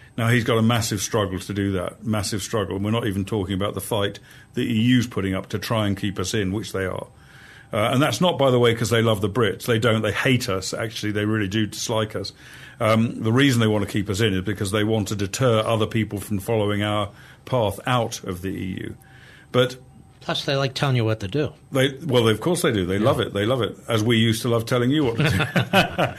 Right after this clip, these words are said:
Speaker 1: <laughs> Um, but they'll hopefully learn, as we learn, that that's not gonna go on forever. But the, the reality on this issue is that, um, if things don't go in a certain way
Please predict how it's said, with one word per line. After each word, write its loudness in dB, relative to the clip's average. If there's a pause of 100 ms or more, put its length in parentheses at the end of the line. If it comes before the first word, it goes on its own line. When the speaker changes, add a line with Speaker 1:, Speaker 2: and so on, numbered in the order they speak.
(520)
Speaker 1:
<laughs> 2
Um, 4
but 0
they'll 6
hopefully 2
learn, 6
as 2
we 2
learn, 0
that -2
that's 0
not 0
gonna 0
go 2
on -2
forever. -2 (420)
But 0
the, 0
the 2
reality 4
on 0
this -6
issue -6
is -4
that, 0 (420)
um, 2
if 2
things 2
don't 2
go 2 (800)
in 2
a 2
certain 2
way 0